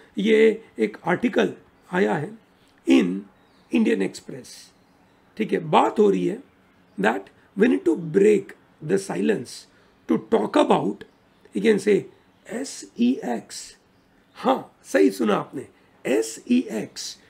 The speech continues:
ठीक है। ऐसा होता है ना, बहुत बार लोग उसके बारे में बात नहीं करते हैं। So this is basically being discussed about sexuality and, you can say, the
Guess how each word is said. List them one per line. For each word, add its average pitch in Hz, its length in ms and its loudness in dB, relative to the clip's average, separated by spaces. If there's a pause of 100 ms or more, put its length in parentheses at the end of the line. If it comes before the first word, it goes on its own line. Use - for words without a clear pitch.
(140)
ठीक 202 140 -4
है। - 160 -2 (200)
ऐसा 190 180 -2
होता 226 240 0
है 262 60 -6
ना, - 60 0
बहुत 220 220 0
बार 202 240 0 (240)
लोग 214 160 4
उसके - 220 -4
बारे 202 220 -2
में 202 180 -2
बात - 260 2
नहीं 185 180 2
करते 190 280 -6
हैं। 294 140 -4 (240)
So 254 120 -4
this 202 320 -4
is - 160 -6 (240)
basically 214 380 -2
being 208 280 -4
discussed 202 380 -6
about 196 340 2 (280)
sexuality 262 1120 2 (320)
and, 147 480 2 (340)
you 202 100 0
can 208 180 4
say, 185 380 4 (240)
the 196 460 0